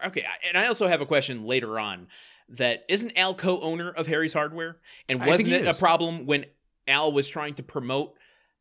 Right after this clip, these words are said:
Speaker 1: Harry's Hardware on Tool Time?
Speaker 2: I, you know, I think that the sh-, like, I completely forgot that storyline until you reminded me of it. But yeah, I guess there was a cross-promotion issue. I,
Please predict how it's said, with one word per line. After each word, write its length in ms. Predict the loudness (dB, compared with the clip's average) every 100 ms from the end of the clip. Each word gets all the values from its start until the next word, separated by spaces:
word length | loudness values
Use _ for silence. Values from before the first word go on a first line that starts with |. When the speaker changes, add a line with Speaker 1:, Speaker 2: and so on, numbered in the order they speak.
| -8
Speaker 1:
Harry's 280 | -4 -2 -2
Hardware 460 | -2 -2 -4 -2
on 160 | -4 -4
Tool 220 | -6 -6
Time? 280 | -8 -10 -14 _ _ _ _ _ -14 -8
Speaker 2:
I, 260 | -8 -8 _ -20 -20 _ _ _ _ 0
you 120 | 4
know, 180 | 6 6
I 120 | 4
think 200 | 2 2
that 180 | 2 2
the 80 | 0
sh-, 180 | 0 -2 -4 0
like, 460 | 4 4 2 -12 _ -8
I 260 | 0 2 2
completely 560 | 2 -2 0 -2 0 -2
forgot 380 | -2 -2 0
that 160 | 0 0
storyline 540 | -2 -4 -2 -2 -2
until 280 | -4 -4 -4
you 140 | -4 -2
reminded 440 | -2 -2 -2 0
me 120 | 0
of 120 | 0
it. 140 | -2 -4
But 160 | -4
yeah, 120 | -2 -2
I 100 | 0
guess 200 | 0 0
there 80 |
was 240 | 0 -2 -4
a 40 |
cross-promotion 800 | -6 -4 -4 -4 -4 -4 -6 -6
issue. 280 | -6 -4 -2
I, 120 | 0